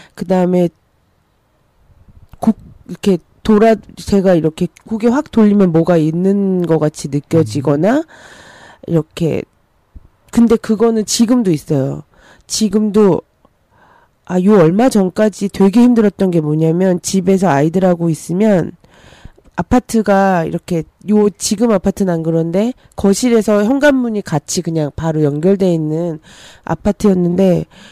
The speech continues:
Speaker 1: 거기 양파님하고 특히 싸우거나 사이가 안 좋았을 때 그 증세가 심해지는데 밖에서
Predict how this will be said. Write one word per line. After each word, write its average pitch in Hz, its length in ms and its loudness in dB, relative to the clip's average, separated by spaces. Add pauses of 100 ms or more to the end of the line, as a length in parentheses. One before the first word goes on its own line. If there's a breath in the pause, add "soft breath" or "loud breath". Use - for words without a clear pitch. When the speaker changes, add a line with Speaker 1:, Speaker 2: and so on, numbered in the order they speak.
(480 loud breath)
Speaker 1:
거기 214 540 0 (160)
양파님하고 254 680 2
특히 - 480 -4
싸우거나 277 500 2
사이가 269 320 -2
안 170 160 -2
좋았을 190 320 -2
때 185 160 -6
그 185 140 -2
증세가 185 340 -2
심해지는데 190 880 -2 (1400 loud breath)
밖에서 208 600 2